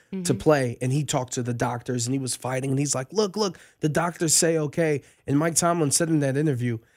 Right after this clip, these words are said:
Speaker 1: he's like, "You do realize if you were one of my kids, this wouldn't be a discussion.
Speaker 2: Right.
Speaker 1: I understand trying to win a game, but this is bigger than that. You are risking your life to try to do this."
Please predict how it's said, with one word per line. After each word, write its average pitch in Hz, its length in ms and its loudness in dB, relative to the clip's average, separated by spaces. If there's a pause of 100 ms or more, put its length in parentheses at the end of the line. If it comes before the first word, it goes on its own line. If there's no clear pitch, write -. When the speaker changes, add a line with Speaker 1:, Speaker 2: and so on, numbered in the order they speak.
(140)
Speaker 1:
he's 214 160 6
like, 208 160 4
"You 220 80 0
do 294 160 2
realize 185 480 2
if 120 120 -6
you 208 80 -2
were 240 100 2
one 202 160 2
of 151 120 0
my 139 160 -2
kids, 160 420 0
this 139 240 0
wouldn't 160 320 4
be 147 160 2
a 135 60 2
discussion. 123 760 -2 (180)
Speaker 2:
Right. 180 340 -4
Speaker 1:
I 302 180 6
understand 180 680 2
trying 160 300 0
to 165 160 0
win 156 200 2
a 143 120 2
game, 147 500 0 (320)
but 156 160 0
this 214 160 4
is 160 140 2
bigger 147 280 4
than 131 220 0
that. 123 240 -4 (180)
You 170 200 2
are 165 100 0
risking 214 480 2
your 175 180 2
life 151 400 0 (260)
to 175 140 0
try 147 260 2
to 143 120 2
do 135 220 4
this." 120 280 2